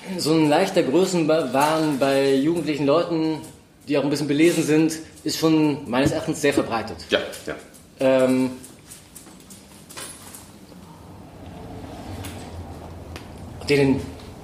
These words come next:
Speaker 1: teilt er halt einfach.
Speaker 2: Aber es wäre mal interessant, ich, ich denke auch ein, zwei Fi-, Figuren aus dem jetzigen Leben habe ich im Kopf, die
Speaker 1: Ich
Speaker 2: da,
Speaker 1: hab mehrere.
Speaker 2: ja, ja, die ihm sehr ähneln,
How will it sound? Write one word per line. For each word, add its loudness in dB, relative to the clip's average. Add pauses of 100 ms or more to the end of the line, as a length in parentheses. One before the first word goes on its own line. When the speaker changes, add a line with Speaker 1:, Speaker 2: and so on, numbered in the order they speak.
(240)
Speaker 1:
teilt 2
er 0
halt -2
einfach. -6 (1200)
Speaker 2:
Aber 4
es -2
wäre 6
mal 4
interessant, 2
ich, -6
ich -12 (220)
denke 4
auch 2
ein, 2
zwei 2
Fi-, 0
Figuren 4 (500)
aus -2
dem 4
jetzigen 2
Leben 4
habe 0
ich -2
im 2
Kopf, 0 (560)
die 2
Speaker 1:
Ich -6
Speaker 2:
da, 4
Speaker 1:
hab -2
mehrere. 4
Speaker 2:
ja, 6
ja, 6
die 4
ihm 4
sehr 4
ähneln, 2